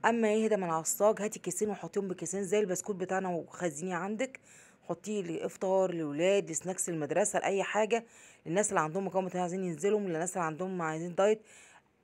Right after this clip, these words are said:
من غير حاجه، مع كوبايه القهوه، مع كوبايه شاي. هو طعمه حلو جدًا، وكانوا يعني في حبايبي قالوا لي احنا عايزينه، فانا قلت اعمله لهم. بجد تجربه حلوه جدًا، ويا رب الكل يجربها.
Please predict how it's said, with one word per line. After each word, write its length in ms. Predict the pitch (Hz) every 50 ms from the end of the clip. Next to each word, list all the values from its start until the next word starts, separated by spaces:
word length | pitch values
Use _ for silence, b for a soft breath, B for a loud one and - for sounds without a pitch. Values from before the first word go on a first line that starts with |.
| _ _ _
من 140 | 196 190 190
غير 160 | 180 208 220
حاجه، 440 | 190 - - 202 202 185 208 202 196
مع 200 | 185 185 180 175
كوبايه 360 | 170 - 170 160 180 190 190 -
القهوه، 440 | 175 - - 196 202 202 196 202 196
مع 260 | 185 180 170 170 165
كوبايه 300 | 156 - 160 156 180 190
شاي. 440 | 185 - - 190 190 190 196 196 196 B B B B B B B B B B B _ -
هو 120 | 160 160
طعمه 240 | 160 190 190 185 175
حلو 220 | - 196 190 180
جدًا، 420 | 160 220 214 165 156 233 226 214 202
وكانوا 400 | 175 - 208 214 208 208 196 170
يعني 400 | 170 170 170 165 165 160 151 -
في 140 | - 190
حبايبي 500 | 190 - 185 175 170 185 208 208 180 -
قالوا 220 | - 147 160 180 214
لي 80 | 214
احنا 180 | 196 - 185 165
عايزينه، 440 | 151 156 156 143 160 214 240 240 226
فانا 320 | - 208 208 208 202 185
قلت 300 | - - - 208 - -
اعمله 320 | - 156 160 160 165 208 240
لهم. 200 | 262 277 302 - b b b b b b b b b _
بجد 320 | - 147 175 226 254 - - - _ _ -
تجربه 280 | 175 160 170 196 175
حلوه 220 | - 196 190 185 170
جدًا، 400 | 151 214 175 160 247 254 247 226 208
ويا 100 | 185 160
رب 200 | 170 180 160 165
الكل 220 | 165 - 190 190
يجربها. 460 | 180 160 156 147 139 127 - - _